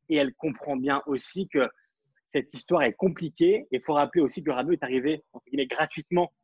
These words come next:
parce qu'il était en fin de contrat du P S G. Et la Juve, euh, pour une notion de plus-value aussi sur le mercato, on sait que le mercato, les cartes vont être, euh, totalement, euh, euh, bouleversées dans le sens où, euh, avec la crise économique,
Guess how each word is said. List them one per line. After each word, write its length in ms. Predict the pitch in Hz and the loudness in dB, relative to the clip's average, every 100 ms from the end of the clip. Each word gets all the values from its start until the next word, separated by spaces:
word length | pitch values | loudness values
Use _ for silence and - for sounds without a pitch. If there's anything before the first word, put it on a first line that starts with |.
| _ - | _ -14
parce 120 | 123 | -8
qu'il 100 | 135 | -4
était 80 | 123 | -4
en 80 | 131 | -4
fin 80 | |
de 60 | 143 | -6
contrat 120 | 139 | -8
du 100 | 127 | -6
P 100 | - | -2
S 120 | 120 | -2
G. 200 | 127 202 - _ _ _ | 0 0 -2 _ _ _
Et 120 | 185 | 2
la 140 | 170 170 | 4 2
Juve, 260 | 202 185 - | 0 -2 -6
euh, 220 | 139 135 131 | -6 -4 -4
pour 140 | - 151 | -6 -4
une 40 | |
notion 160 | 147 170 | -4 -2
de 100 | 135 | -4
plus-value 680 | - 196 196 185 175 190 208 _ _ _ | -4 0 2 4 2 0 -4 _ _ _
aussi 240 | 131 - 165 | -18 -12 -10
sur 120 | - | -6
le 60 | 135 | -6
mercato, 500 | 127 143 143 214 175 | -2 -2 0 0 0
on 60 | |
sait 160 | 135 160 | -2 -2
que 120 | 151 123 - - | 0 -2 -4 -18
le 80 | 131 | -8
mercato, 400 | 131 123 139 139 | -6 -4 -6 -4
les 160 | 135 110 | -4 -2
cartes 180 | 147 135 | -4 -4
vont 160 | 117 | -6
être, 160 | 110 - | -8 -6
euh, 140 | 110 | -8
totalement, 540 | 107 117 123 127 131 110 | -8 -4 -2 -2 -4 -6
euh, 40 | - _ _ _ - | -10 _ _ _ -8
euh, 280 | 117 107 87 139 | -6 -6 -8 -8
bouleversées 560 | 131 147 151 147 - | 0 2 2 2 2
dans 100 | 151 | 2
le 60 | 127 | 2
sens 360 | - 151 - | -2 -4 -4
où, 220 | 170 160 - | -6 -6 -6
euh, 60 | 120 117 104 | -8 -6 -2
avec 180 | 127 | -2
la 120 | 147 127 | 0 -2
crise 280 | - 160 131 | 2 0 0
économique, 540 | 123 135 139 151 151 | -2 2 4 4 0